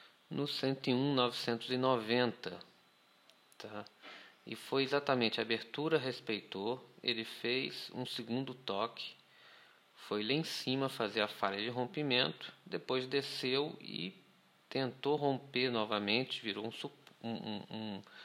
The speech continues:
uma resistência antes dele cair. Então esse magneto realmente ele foi muito respeitado no dia de ontem. E nos cinco minutos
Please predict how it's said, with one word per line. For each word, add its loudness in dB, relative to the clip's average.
uma 0
resistência 0
antes -4
dele -6
cair. 0
Então -8
esse -10
magneto -4
realmente -4
ele -8
foi -6
muito -2
respeitado -4
no -4
dia -4
de -6
ontem. -4
E 6
nos 4
cinco 0
minutos 4